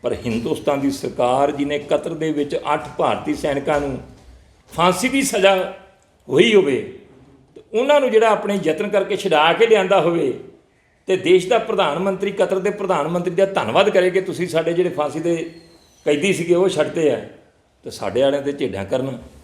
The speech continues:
ਅਸੀਂ ਨਹੀਂ ਕਹਿੰਦੇ ਚੰਗੀ ਹੋਈ ਕਿ ਫੌਜੀ ਛੱਡਤੇ, ਭਾਰਤ ਦੇ ਸੀ, ਸਾਡੇ ਦੇਸ਼ ਦੇ ਸੀ, ਸਾਡੇ ਆਪਣੇ ਸੀ,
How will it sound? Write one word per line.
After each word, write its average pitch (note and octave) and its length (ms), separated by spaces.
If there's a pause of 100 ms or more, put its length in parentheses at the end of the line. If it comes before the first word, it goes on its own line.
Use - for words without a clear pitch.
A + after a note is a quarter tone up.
ਅਸੀਂ - 140
ਨਹੀਂ - 100
ਕਹਿੰਦੇ D#4+ 460
ਚੰਗੀ F#3+ 280
ਹੋਈ F#3 320 (500)
ਕਿ D3+ 80
ਫੌਜੀ C#3+ 340
ਛੱਡਤੇ, B2+ 540 (540)
ਭਾਰਤ F#2+ 320
ਦੇ F#3 140
ਸੀ, E3+ 180
ਸਾਡੇ D#3 260
ਦੇਸ਼ D#3+ 300
ਦੇ F3 80
ਸੀ, E3+ 160
ਸਾਡੇ D#3+ 320
ਆਪਣੇ E3 280
ਸੀ, B2+ 220